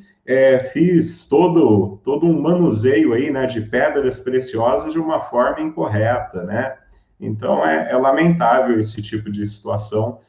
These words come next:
a gente imaginar no, nos dias de hoje, né?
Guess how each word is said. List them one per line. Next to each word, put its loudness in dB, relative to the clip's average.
a -8
gente -2
imaginar 2
no, 2
nos -4
dias 4
de -4
hoje, 4
né? -6